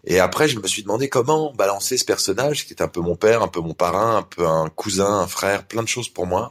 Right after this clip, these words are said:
Comment cet homme pourrait avoir envie de se ressourcer dans une époque qui lui était plus familière, plus douce, plus agréable, tout simplement parce qu'il était plus jeune,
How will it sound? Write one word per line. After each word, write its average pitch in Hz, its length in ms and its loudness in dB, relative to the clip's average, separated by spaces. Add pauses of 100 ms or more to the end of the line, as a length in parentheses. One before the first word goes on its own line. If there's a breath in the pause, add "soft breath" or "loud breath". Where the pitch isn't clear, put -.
Comment 131 220 4
cet 110 260 2
homme 123 200 6
pourrait 98 380 2
avoir 92 260 2
envie 101 440 -4
de 90 100 -10
se - 120 0
ressourcer 85 680 -2 (280 loud breath)
dans 85 80 0
une 87 160 0
époque 117 280 2
qui 92 120 -6
lui 80 140 0
était 85 220 2
plus 76 800 -4
familière, 95 760 2
plus - 160 -14
douce, 110 600 2 (120)
plus 78 160 -2
agréable, 85 640 2 (360 soft breath)
tout - 80 -10
simplement 95 380 2
parce - 180 0
qu'il 76 140 -6
était 76 180 -8
plus 76 540 -4
jeune, 104 460 4